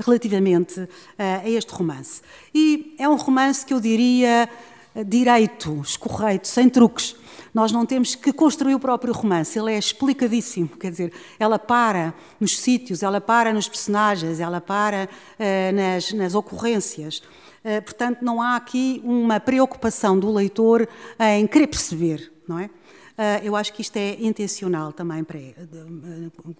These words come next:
é, é, é uma, é um modo dela escrever e parece-me que é intencional. Eu do Sino, que foi escrito em mil novecentos e cinquenta e oito, vou focar estes quatro tópicos, que é o contexto,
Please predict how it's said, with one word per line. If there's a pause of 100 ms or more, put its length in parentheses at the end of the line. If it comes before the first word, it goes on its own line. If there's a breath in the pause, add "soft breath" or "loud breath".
(440)
é,
é,
é
uma,
é
um
modo
dela
escrever
e
parece-me
que
é
intencional. (480 loud breath)
Eu
do
Sino,
que
foi
escrito
em
mil
novecentos
e
cinquenta
e
oito, (240 loud breath)
vou
focar (240 loud breath)
estes
quatro
tópicos, (1120 soft breath)
que
é
o
contexto,